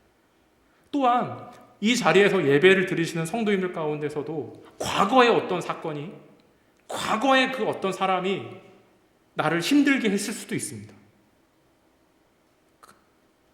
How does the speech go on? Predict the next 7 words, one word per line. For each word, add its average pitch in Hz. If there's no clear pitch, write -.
근데 226
제가 196
그것을 185
기억하라고 -
말씀드리는 170
것이 170
아닙니다. 127